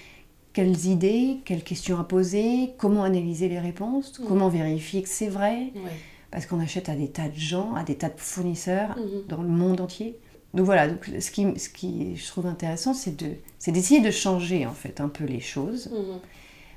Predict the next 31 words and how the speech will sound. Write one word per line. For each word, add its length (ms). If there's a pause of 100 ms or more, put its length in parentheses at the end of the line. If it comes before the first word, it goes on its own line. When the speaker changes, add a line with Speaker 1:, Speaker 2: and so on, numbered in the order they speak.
Speaker 1:
Petit 340
à 60
petit, 240
même 160
si 240
c'est 200
par 260
millions, 420 (400)
il 60
y 40
a 40
de 60
la 80
contrainte 540
dans 120
le 60
sens 480
où 60
on 140
va 340 (160)
poser 280
de 100
nouvelles 280
questions 340
et 60
peut-être 480
exiger 480
de 100
nouvelles 320
choses. 380
Speaker 2:
Mhm. 80